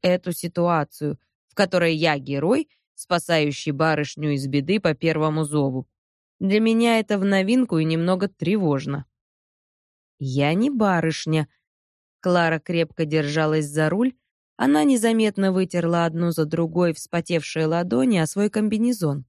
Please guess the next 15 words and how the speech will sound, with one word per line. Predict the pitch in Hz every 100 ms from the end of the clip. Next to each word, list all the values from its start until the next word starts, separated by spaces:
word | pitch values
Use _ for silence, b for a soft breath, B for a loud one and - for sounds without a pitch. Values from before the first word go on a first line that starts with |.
| _ _ _ _ _ _ _ _ _
"А | 208
кто | - - 202
же | 151 151
еще?" | 147 147 - 151 131 _ _ _ _ _ _ _ _
"Молодая | 175 170 156 147 208 233
незамужняя | 196 151 156 165 170 - 151 143
женщина | 147 175 214 220 196
знатного | 156 156 170 185 170 165
происхождения". | 170 160 - 170 151 156 165 139 123 113 - _ _ _ _ _ _ _ _ _ _ _
Клара | 190 254 302
покачала | - - 202 - 185 170
головой, | 160 170 170 175 262 294
когда | 202 175 185 180
они | 175 175
приблизились | 170 165 180 220 214 208 208